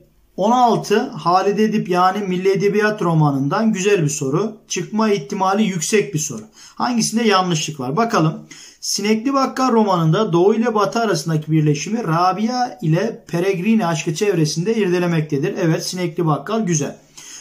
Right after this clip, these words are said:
Kurtuluş Savaşı'nın destanı niteliğinde olan Ateşten Gömlek, Ateşten Gömlek Kurtuluş Savaşı'nı işleyen önemli romanlardandır. İşte burada Ayşe'yi yaşadıkları çevresinde anlatmaktadır. Tamam, doğru. Vurun Kahpe'ye de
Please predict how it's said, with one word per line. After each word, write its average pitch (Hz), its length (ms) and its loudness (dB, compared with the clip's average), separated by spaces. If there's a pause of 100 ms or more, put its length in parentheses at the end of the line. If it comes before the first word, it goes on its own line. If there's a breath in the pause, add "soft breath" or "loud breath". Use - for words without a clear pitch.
(140 loud breath)
Kurtuluş 247 360 -2
Savaşı'nın 226 640 2
destanı 196 540 0
niteliğinde 151 400 2
olan 143 280 -2
Ateşten 170 580 -4
Gömlek, 151 420 0
Ateşten 160 540 -4
Gömlek 170 340 -2
Kurtuluş 165 380 -4
Savaşı'nı 160 440 -2
işleyen 175 340 -4
önemli 151 340 2
romanlardandır. 127 1080 -2 (220 loud breath)
İşte 214 180 -4
burada 214 440 0 (200 loud breath)
Ayşe'yi 202 480 2
yaşadıkları 196 580 0
çevresinde 175 360 0
anlatmaktadır. 160 680 -2
Tamam, 156 380 2
doğru. 135 480 -2 (340 loud breath)
Vurun 254 300 4
Kahpe'ye 247 600 2
de 185 300 0